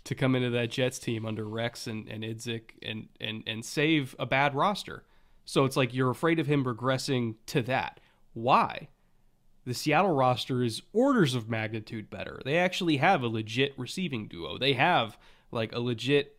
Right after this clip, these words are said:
offensive tackle duo. They have a legit O C. They have a great, again,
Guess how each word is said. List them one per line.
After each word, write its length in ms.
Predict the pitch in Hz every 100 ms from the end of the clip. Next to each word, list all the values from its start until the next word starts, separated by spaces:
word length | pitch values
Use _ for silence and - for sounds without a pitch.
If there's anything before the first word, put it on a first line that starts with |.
| -
offensive 460 | - 135 139 135 113
tackle 340 | 139 180 123
duo. 220 | 107 104
They 140 | 101 127
have 120 | 147
a 40 |
legit 380 | 151 135 135 147
O 140 | 170
C. 280 | 165 185 196
They 140 | - 131
have 160 | 156
a 80 | 120 -
great, 440 | - 98 143 - _ _ -
again, 300 | 107 113